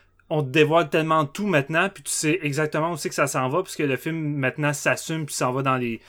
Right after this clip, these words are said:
les clichés, puis les stéréotypes. Tu sais, vous l'avez dit avec le Stater, mais tu sais, le, le, de, le comment qu'elle se débarrasse du frère dans la maison, tu sais, elle, elle arrive, instincteur, elle tire une balle. Tu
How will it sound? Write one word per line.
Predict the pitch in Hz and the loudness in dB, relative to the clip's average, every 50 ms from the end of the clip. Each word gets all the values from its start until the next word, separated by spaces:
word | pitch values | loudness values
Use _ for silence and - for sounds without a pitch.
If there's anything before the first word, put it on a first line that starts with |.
| - - - - - _ _ | -20 -20 -20 -20 -20 _ _
les | 131 127 | -8 -8
clichés, | - - - 143 131 - - 165 | -8 -6 -6 -4 -2 -2 -2 -2
puis | 143 131 | -2 -2
les | 127 | -4
stéréotypes. | - - 147 131 127 127 120 - - 151 147 | -4 -2 -2 -2 0 -2 -2 -2 -4 -6 -4
Tu | - 151 | -4 -4
sais, | 131 | -2
vous | 127 | 0
l'avez | 131 127 120 127 127 | 0 2 2 2 2
dit | 147 | 2
avec | 156 151 | 2 2
le | 147 131 | 2 -2
Stater, | 123 - - 139 127 - - 139 160 175 | -2 -2 -2 -2 -2 2 2 2 4 4
mais | 156 135 | 2 0
tu | - 160 160 | 0 0 -2
sais, | 147 - - - _ _ _ _ _ - - 165 | -2 -4 -10 -20 _ _ _ _ _ -18 -10 -2
le, | 147 151 156 160 | 0 0 0 0
le, | 175 165 156 156 151 | 0 0 0 2 2
de, | 151 143 143 143 156 160 | 2 2 2 2 2 2
le | 147 139 | 0 0
comment | 135 - 143 143 156 | 2 2 2 2 2
qu'elle | 151 - 147 135 | 2 0 0 0
se | 120 | 2
débarrasse | 143 139 131 127 127 135 143 151 139 | 2 4 4 4 4 4 2 2 0
du | 127 120 | -4 -8
frère | 131 - - 139 139 151 151 | -10 -6 0 2 4 4 4
dans | 139 | 4
la | 131 131 | 2 2
maison, | 131 127 123 123 117 123 135 143 147 151 | 2 0 0 0 0 0 0 0 0 -2
tu | 143 | 0
sais, | 165 | 0
elle, | 147 135 131 127 | 2 2 2 0
elle | 120 120 127 | 0 2 4
arrive, | 131 127 127 135 139 147 151 | 4 4 4 2 0 0 -2
instincteur, | 139 135 131 - 143 127 120 - 135 139 | -2 -4 -2 -2 -4 -2 -2 -2 -2 0
elle | 131 131 | 0 -2
tire | - - 131 | -2 -4 -4
une | 127 131 | -4 -2
balle. | 120 120 113 113 113 | -2 -2 -2 -4 -6
Tu | - | -12